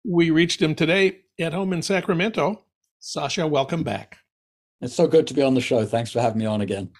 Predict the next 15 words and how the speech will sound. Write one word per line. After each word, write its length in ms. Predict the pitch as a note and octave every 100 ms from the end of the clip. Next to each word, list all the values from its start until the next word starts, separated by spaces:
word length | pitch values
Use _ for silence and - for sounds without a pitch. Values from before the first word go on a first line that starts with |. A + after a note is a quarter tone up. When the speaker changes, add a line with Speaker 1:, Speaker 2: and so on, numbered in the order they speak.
| _ _ _ _ _ _ _
Speaker 1:
Well, 100 | A3+
first, 260 | A#3+ F4 D4+
let's 220 | E4 -
talk 200 | - C4+
about 200 | A3+ G#3
the 80 | G#3
problem, 560 | - G#3+ A3 F#3 E3 D#3
the 80 |
big 380 | D3+ E3+ A#3 F#3+
picture 400 | A3+ C4 - F#3+
of 260 | E3+ D3+ B2+ _ -
healthcare 520 | F#3+ C4 - - B3
for 200 | G3 G#3
the 140 | F#3 D3
poor 600 | - - A#2+ C#4 F3+